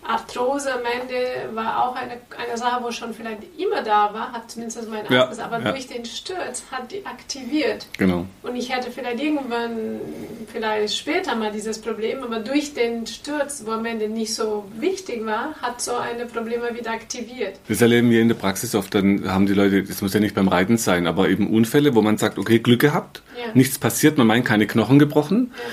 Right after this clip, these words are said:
Speaker 2: Da wird auch nicht so richtig danach geguckt und behandelt. Aber die Spannung, die hochgeht, die Schutzspannung,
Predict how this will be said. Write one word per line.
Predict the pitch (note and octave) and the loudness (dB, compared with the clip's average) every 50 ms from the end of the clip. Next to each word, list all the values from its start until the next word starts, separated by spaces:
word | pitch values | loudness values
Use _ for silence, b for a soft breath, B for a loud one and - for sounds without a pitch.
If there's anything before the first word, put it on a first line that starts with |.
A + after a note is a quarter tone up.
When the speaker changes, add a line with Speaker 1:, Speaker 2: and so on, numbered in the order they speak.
| B B B B B B _ _ - | B B B B B B _ _ -4
Speaker 2:
Da | - F2+ | -2 0
wird | - - G2+ | 2 2 4
auch | F#2+ | 4
nicht | G2+ G2+ - | 4 2 2
so | - | 4
richtig | G#2 G#2+ G#2 - F#2+ - | 2 2 2 0 -2 0
danach | - G2+ F#2+ G2 G2 G2+ - - | 2 4 6 6 6 4 2 0
geguckt | B2 C3 B2 A#2 | -2 0 2 4
und | A#2 G#2+ | 4 4
behandelt. | G#2 G2 G2+ - G#2 A#2 C#3 D#3 F#3+ F#3+ B B B B B B B B | 4 4 4 4 4 6 6 4 4 2 B B B B B B B B
Aber | G#2 G2+ G2+ G2+ | 0 2 2 4
die | G2 G#2+ G#2+ | 4 4 4
Spannung, | - - - - A#2 A2+ D3 F#3+ G3+ G3 G3 | 4 2 2 2 2 4 4 4 4 4 4
die | F#3+ F3+ | 4 4
hochgeht, | F#3 F3+ F#3+ F#3+ - D3+ A2+ | 4 4 4 4 2 2 2
die | A2 G#2+ | 2 2
Schutzspannung, | - F#3 E3 - - - - - F3+ B2+ F#2 E2 | 2 0 0 2 2 4 6 6 6 6 4 2